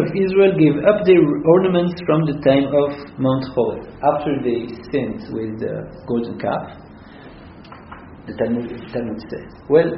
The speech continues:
now we, we needed more angels. In order to, to, to, to tie, uh, crowns on the head of Israelites, we, we needed only six hundred thousand, and now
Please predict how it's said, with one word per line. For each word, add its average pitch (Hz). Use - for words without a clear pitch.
now 165
we, 135
we 151
needed 151
more 131
angels. 117
In 131
order 139
to, -
to, 139
to, 147
to 127
tie, 151
uh, -
crowns 139
on 117
the 110
head 135
of -
Israelites, 135
we, 120
we 127
needed 131
only 120
six 156
hundred 151
thousand, 160
and 135
now 170